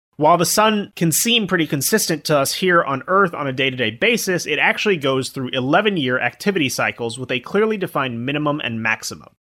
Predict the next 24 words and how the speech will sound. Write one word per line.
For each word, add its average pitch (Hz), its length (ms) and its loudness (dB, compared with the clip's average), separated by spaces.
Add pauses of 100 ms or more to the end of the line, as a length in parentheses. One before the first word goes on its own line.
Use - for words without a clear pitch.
(120)
This 185 160 4
cycle 170 380 0
is 127 160 -6
based 135 320 -2
on 143 120 -8
the 123 60 -4
sun's 131 380 -2
magnetic 113 460 -4
field, 190 480 0
which 131 160 -6
flips - 480 -2
around 143 340 -2
every 151 280 -2
eleven 117 360 -2
years 135 460 0
with 135 120 -6
its 127 160 -10
north 135 400 -2
and 139 140 -4
south 110 340 0
magnetic 120 440 -6
poles 101 300 -8
switching 98 340 -12
places. - 580 -2